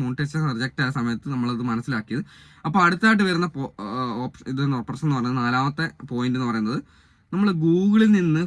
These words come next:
ഫോട്ടോസ് എടുത്തിട്ട് നമ്മൾ വീഡിയോ ആക്കി കഴിഞ്ഞാൽ, Google-ിൽ നിന്ന് നമ്മൾ ഫോട്ടോ ഡൗൺലോഡ് ചെയ്തിട്ട്, ആ, നമ്മൾ വീഡിയോ ആക്കി കഴിഞ്ഞാൽ അല്ലെങ്കിൽ അതിൻ്റെ ആ ഒരു തംബ്നെയിൽ ആക്കി കഴിഞ്ഞാൽ ഇതും റീയൂസ്ഡ് ആയിട്ട് വരുന്നുണ്ട് ഇപ്പോൾ.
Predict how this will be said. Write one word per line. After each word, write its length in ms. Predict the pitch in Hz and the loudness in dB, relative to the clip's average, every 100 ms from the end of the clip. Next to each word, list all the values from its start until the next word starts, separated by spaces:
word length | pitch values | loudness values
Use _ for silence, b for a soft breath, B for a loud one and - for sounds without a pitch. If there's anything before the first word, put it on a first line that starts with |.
| - | -2
ഫോട്ടോസ് 600 | 139 143 147 175 170 165 | -4 -4 -4 -4 -2 -2
എടുത്തിട്ട് 320 | 131 113 135 135 | -2 -2 -4 -4
നമ്മൾ 140 | 127 131 | -4 -2
വീഡിയോ 320 | 120 131 147 135 | 0 2 2 0
ആക്കി 140 | 117 113 | -4 -4
കഴിഞ്ഞാൽ, 220 | 104 85 110 | -6 -4 -4
Google-ിൽ 320 | 131 147 165 170 | -2 0 0 0
നിന്ന് 160 | 165 165 | 0 0
നമ്മൾ 160 | 139 147 | 0 -2
ഫോട്ടോ 280 | 123 123 147 131 | -4 -4 -4 -2
ഡൗൺലോഡ് 420 | 120 117 127 135 | 0 0 -2 -2
ചെയ്തിട്ട്, 320 | 123 110 - 139 B B B - | -2 -2 -4 -8 B B B -6
ആ, 140 | 117 117 | -2 -2
നമ്മൾ 140 | 127 135 120 | -2 0 2
വീഡിയോ 240 | 135 156 139 | 2 2 0
ആക്കി 140 | 123 | -2
കഴിഞ്ഞാൽ 300 | 113 104 87 - | -2 -2 -4 -6
അല്ലെങ്കിൽ 260 | 113 127 139 | -6 -4 -2
അതിൻ്റെ 360 | 123 131 135 151 139 | -2 -2 0 0 0
ആ 20 | 135 | -2
ഒരു 140 | 139 143 - 107 - 120 | -2 -4 -6 -10 -8 -4
തംബ്നെയിൽ 480 | 131 139 156 165 135 | 0 0 0 0 0
ആക്കി 140 | 131 117 | -2 -2
കഴിഞ്ഞാൽ 240 | 110 98 - | -2 -4 -2
ഇതും 280 | 143 160 220 - 110 | 0 0 -2 -6 -4
റീയൂസ്ഡ് 440 | 117 131 156 156 117 | -2 0 -2 -2 -4
ആയിട്ട് 180 | 113 113 | -4 -4
വരുന്നുണ്ട് 280 | 107 104 95 | -2 -4 -6
ഇപ്പോൾ. 140 | - | -10